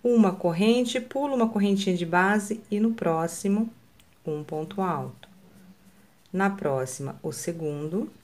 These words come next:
e na próxima, o terceiro. Então, eu já tenho aqui, olha, três bloquinhos cheios. Bloquinho vazio, bloquinho cheio, bloquinho vazio, bloquinho cheio, bloquinho vazio e bloquinho cheio.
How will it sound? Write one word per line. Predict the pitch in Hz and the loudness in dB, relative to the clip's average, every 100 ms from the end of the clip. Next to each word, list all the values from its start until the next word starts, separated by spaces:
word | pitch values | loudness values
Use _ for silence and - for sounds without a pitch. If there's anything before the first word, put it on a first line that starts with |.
| _ _ _ _ _ _ _ _ _ _ _ - _ | _ _ _ _ _ _ _ _ _ _ _ -20 _
e | 196 | -2
na | 214 | -2
próxima, | 220 - 160 165 165 175 175 - | 0 0 0 0 -2 -4 -4 -6
o | 170 | -8
terceiro. | 170 180 185 - 127 123 131 135 _ _ _ _ _ _ _ _ _ _ _ _ _ _ _ - - _ _ | -4 -6 -6 -6 -6 -6 -10 -14 _ _ _ _ _ _ _ _ _ _ _ _ _ _ _ -20 -20 _ _
Então, | - 175 | 0 2
eu | 175 | 2
já | 170 | 0
tenho | 170 151 143 | -2 -4 -6
aqui, | 139 - 202 | -6 0 2
olha, | 147 139 143 - _ | 2 -2 -6 -12 _
três | 214 196 208 196 | 6 6 6 2
bloquinhos | 185 208 202 - 175 180 - - - | 0 0 0 -2 0 -2 -4 -12 -14
cheios. | - - 175 139 135 135 - - - - _ _ _ | -8 -2 0 0 -4 -8 -10 -12 -20 -20 _ _ _
Bloquinho | 170 160 - 151 | 0 0 -2 -6
vazio, | 139 147 151 233 | -2 -2 2 2
bloquinho | 247 247 233 247 | 4 2 2 0
cheio, | 240 - 208 208 | -2 4 4 6
bloquinho | 190 190 180 170 | 2 0 0 2
vazio, | 170 170 190 | 2 4 4
bloquinho | 190 190 190 | 2 2 -2
cheio, | 185 - 170 165 | -2 0 0 2
bloquinho | 196 247 233 214 196 | 2 2 0 -2 2
vazio | 208 202 196 196 | 2 2 0 2
e | 214 | -2
bloquinho | 185 190 190 - 196 | 0 0 -2 -2 -2
cheio. | 196 - - 123 127 | -2 -4 -2 -2 -4